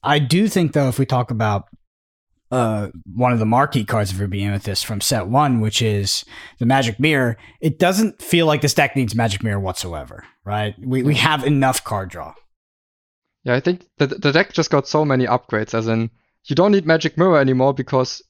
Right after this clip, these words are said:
Speaker 2: suddenly the, the, the card draw Merlin, Merlin the Rabbit,
Speaker 1: Mm-hmm.
Speaker 2: is so good at card draw that you not, no longer so reliant on card draw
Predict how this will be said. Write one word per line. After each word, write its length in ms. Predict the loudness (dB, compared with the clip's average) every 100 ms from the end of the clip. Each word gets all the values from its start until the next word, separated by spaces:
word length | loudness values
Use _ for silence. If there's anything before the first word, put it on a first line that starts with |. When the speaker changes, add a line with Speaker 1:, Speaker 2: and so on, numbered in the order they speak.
| _
Speaker 2:
suddenly 520 | -2 0 2 0 -2 -6
the, 180 | -6 -6 0
the, 160 | 0
the 180 | 2 0
card 280 | 0 0 0
draw 260 | 0 0 2
Merlin, 420 | 0 0 0 0
Merlin 280 | 0 -2 -2
the 100 | -4
Rabbit, 360 | -2 -2 -4
Speaker 1:
Mm-hmm. 240 | -6 -6 -4
Speaker 2:
is 100 | -2
so 120 | 0
good 120 | 2
at 140 | 0 2
card 200 | 0 0
draw 180 | 0 0
that 260 | 0 -2
you 160 | -8 -8 _ _ -10 -2
not, 300 | 2 2 2
no 140 | 2
longer 480 | 2 2 4 2 0 -6 _ _ _ _
so 220 | -2 2 4
reliant 540 | 4 4 4 4 2
on 160 | 0 0
card 240 | 0 0
draw 260 | 2 2